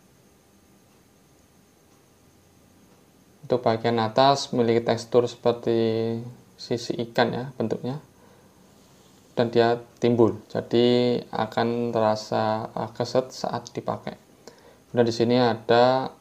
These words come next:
eh, sablon R S. Untuk bagian bawah, dia juga ada tekstur, eh, ini, ya, bulatan-bulatan seperti ini, lingkaran,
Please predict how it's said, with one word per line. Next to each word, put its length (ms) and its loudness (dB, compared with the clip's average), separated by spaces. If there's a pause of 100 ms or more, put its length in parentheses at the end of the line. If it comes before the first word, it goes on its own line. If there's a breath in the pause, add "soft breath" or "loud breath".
eh, 80 -4
sablon 480 -4
R 240 -4
S. 320 -6 (2750)
Untuk 160 -8
bagian 400 4 (560)
bawah, 640 8 (840 loud breath)
dia 160 2
juga 320 4
ada 160 2
tekstur, 640 2
eh, 540 0 (180)
ini, 160 -4
ya, 80 -4 (720)
bulatan-bulatan 720 0
seperti 320 -2
ini, 240 0 (240)
lingkaran, 400 -2